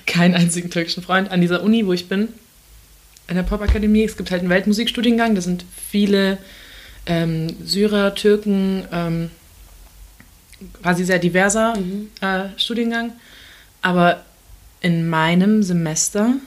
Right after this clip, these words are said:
Speaker 1: im Studiengang waren, war ich die einzige Türkin.
Speaker 2: Krass.
Speaker 1: Ja. Es gibt auch einfach kaum
Speaker 2: Ja, ich, ich muss, wenn ich jetzt gerade so drüber nachdenke,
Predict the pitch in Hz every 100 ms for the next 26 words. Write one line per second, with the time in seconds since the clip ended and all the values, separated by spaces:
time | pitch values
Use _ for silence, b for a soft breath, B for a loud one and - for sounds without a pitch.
0 | - 175 175 185 190 202 208 175 170 170
1 | 175 180 - - - - - - - 165
2 | - 156 156 160 160 160 160 240 - -
3 | - - - - _ _ _ - - -
4 | - - - - 226 214 - - - -
5 | - - - - - - - - - -
6 | 208 - - - - - _ _ - 180
7 | 175 - 214 - - 247 247 - 175 175
8 | 180 - 196 208 214 - 214 196 185 214
9 | - 180 - 196 196 202 196 190 202 196
10 | - 190 190 180 180 185 180 180 202 196
11 | 196 190 190